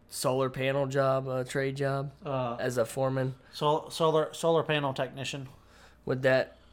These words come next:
Speaker 1: but he's a foreman for, would that be a trade job, though?
Speaker 2: Yeah, that solar, solar, industrial engineering is technically a trade job. You're an engineer.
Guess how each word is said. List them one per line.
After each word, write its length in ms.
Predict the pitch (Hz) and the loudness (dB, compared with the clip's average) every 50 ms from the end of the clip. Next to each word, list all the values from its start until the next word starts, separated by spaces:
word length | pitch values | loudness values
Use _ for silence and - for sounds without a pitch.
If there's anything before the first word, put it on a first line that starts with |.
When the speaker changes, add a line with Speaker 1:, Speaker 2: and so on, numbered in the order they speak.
| - | -10
Speaker 1:
but 140 | 226 131 120 | -4 -2 -2
he's 140 | 120 120 120 | -2 -2 -4
a 40 | 113 | -6
foreman 360 | - 139 135 135 135 135 131 | -2 0 0 0 0 -2 -2
for, 120 | 139 135 | -2 -2
would 180 | 123 127 131 135 | -2 0 4 8
that 180 | 143 156 156 | 8 8 8
be 100 | 151 160 | 6 4
a 60 | 156 151 | 2 4
trade 260 | - 170 160 160 156 | 4 2 2 2 2
job, 300 | 165 165 160 160 160 160 | 0 0 0 0 0 0
though? 240 | 165 160 165 165 - | 0 0 0 -2 -2
Speaker 2:
Yeah, 220 | 135 139 208 202 127 - - - - | -2 -2 -2 -2 -2 -6 -10 -8 -4
that 240 | 135 147 147 - - - | -4 -4 -4 -4 -16 -20
solar, 400 | - - - 170 196 196 180 135 - - - - - - | -10 0 4 6 8 8 6 6 2 -8 -20 -20 -20 -10
solar, 380 | - - 202 208 208 202 190 - - - - - - - - - - - - - - - - - - - - - - | -2 2 2 4 4 2 2 -2 -10 -20 -20 -20 -20 -20 -20 -20 -20 -20 -20 -20 -20 -20 -20 -20 -18 -12 -12 -8 -6
industrial 680 | 175 165 156 151 139 196 208 208 214 - 226 214 208 | -4 -2 -2 4 8 8 8 8 6 4 4 4 4
engineering 760 | 208 208 196 190 196 202 202 190 175 156 139 120 110 110 110 | 4 2 -2 -2 -4 -4 -2 -2 -2 -2 -4 -6 -6 -10 -10
is 120 | 117 120 - | -10 -8 -6
technically 420 | 175 143 139 156 135 127 135 131 | -6 -6 -6 -6 -6 -4 -4 -4
a 40 | 123 | -4
trade 320 | - - 135 135 135 127 | -4 -4 -4 -2 -2 -2
job. 280 | 113 123 107 101 107 117 | -2 -2 -2 -2 -4 -4
You're 80 | 120 131 | -4 -4
an 80 | 131 131 | -4 -2
engineer. 460 | 147 139 131 131 139 131 110 98 | -4 -6 -6 -6 -4 -6 -6 -8